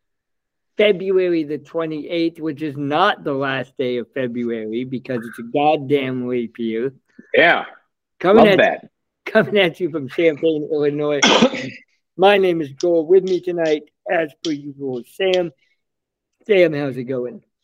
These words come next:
Speaker 2: Uh, hey, Joel, I'm doing well. I'm coming at you, as usual, from a balmy Brooklyn, New York.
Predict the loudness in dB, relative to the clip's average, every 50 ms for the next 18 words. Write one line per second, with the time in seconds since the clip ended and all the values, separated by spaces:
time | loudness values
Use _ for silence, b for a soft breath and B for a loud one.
0 | _ -20 B B B B B B B B B 0 2 4 6 6 6 6 4 6
1 | 6 8 8 8 6 4 4 4 6 6 6 6 6 6 6 6 6 6 6 4
2 | 2 0 -4 -6 -6 -4 -4 -2 -2 -2 -2 -2 -2 0 0 2 2 2 0 0
3 | -2 0 0 0 0 -2 -2 0 2 0 0 0 -4 -6 -6 -4 -4 -4 -4 -4
4 | -6 -4 0 2 4 4 6 4 2 0 -2 -4 -4 -4 -4 -6 -6 -8 -10 _
5 | _ _ _ _ _ _ _ -20 -12 -6 -6 -6 -6 -6 -8 -8 -8 -8 -8 -8
6 | -6 -6 -4 -4 -4 -4 -4 -6 -8 -10 -16 -20